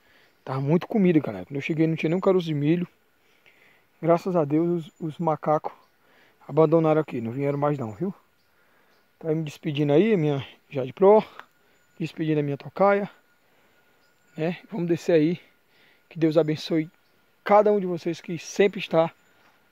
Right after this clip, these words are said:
assistindo os nossos vídeos aí, viu? Que Deus abençoe.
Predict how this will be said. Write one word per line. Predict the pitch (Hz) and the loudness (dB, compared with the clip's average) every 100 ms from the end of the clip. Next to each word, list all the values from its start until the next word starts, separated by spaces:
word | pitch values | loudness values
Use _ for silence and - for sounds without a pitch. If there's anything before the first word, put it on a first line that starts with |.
| _ | _
assistindo | 156 196 165 - 165 160 - _ _ _ _ _ _ _ _ - | -6 -4 -2 -2 -2 -4 -10 _ _ _ _ _ _ _ _ -10
os | |
nossos | 160 156 - 156 | -4 -4 -4 -8
vídeos | 175 160 139 | -4 -4 -4
aí, | 143 | -8
viu? | 120 - 156 190 | -8 -2 0 0
Que | _ | _
Deus | 170 156 | -6 -4
abençoe. | 170 156 - 180 175 170 | -2 -4 -2 4 4 2